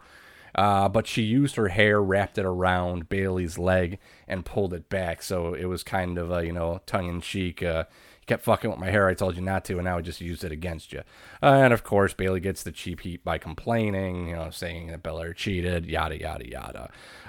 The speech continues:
Um, hard to get invested in this match. It wasn't, it wasn't bad. You know, uh, both are great wrestlers. Uh, but, yeah,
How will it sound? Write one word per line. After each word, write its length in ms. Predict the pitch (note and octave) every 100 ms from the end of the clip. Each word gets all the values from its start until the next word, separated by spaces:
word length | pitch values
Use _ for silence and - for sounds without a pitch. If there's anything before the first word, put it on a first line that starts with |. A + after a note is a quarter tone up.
| -
Um, 480 | G#2 G#2+ G#2+ G#2 - _ _ _ _
hard 240 | - D#3 C#3+
to 80 | A#2
get 220 | G#2 F#2+
invested 540 | F2 E2 G2+ - G2+
in 120 | G2
this 180 | G2 F2+
match. 460 | G2+ F#2 F#2 F#2 - D2
It 160 | E2+ D#2+
wasn't, 800 | D#2+ E2 E2 E2+ E2 - - - - _ _
it 60 | -
wasn't 400 | D3+ G3+ F3+ F#2
bad. 420 | E2+ G2 G2+ A#2+ - _ _ _ _
You 100 | F#2+
know, 220 | F#2 A2+ A2
uh, 100 | -
both 380 | G2+ G2+ G#2 G2
are 60 | G#2
great 300 | G2 F#2+ -
wrestlers. 600 | F#2 G2 E2 E2+ - - _ _ _ _
Uh, 240 | - F2+ F2
but, 400 | F2 F2+ F2 - _ _ _ _ _ _ _ _ -
yeah, 220 | D3+ C#3+